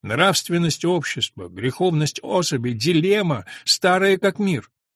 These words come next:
Гордон заметил вывеску у муниципальной библиотеки,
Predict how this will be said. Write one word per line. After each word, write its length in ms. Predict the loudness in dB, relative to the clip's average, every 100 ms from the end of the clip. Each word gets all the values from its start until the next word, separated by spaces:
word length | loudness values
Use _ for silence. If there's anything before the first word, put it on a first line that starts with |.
| _ _ _ _ _ _ _ _
Гордон 340 | 2 4 6 4
заметил 420 | 4 2 2 2
вывеску 460 | 4 4 4 0 0
у 60 |
муниципальной 720 | 0 0 0 -2 0 0 0
библиотеки, 760 | -2 -2 -2 0 -2 0 -4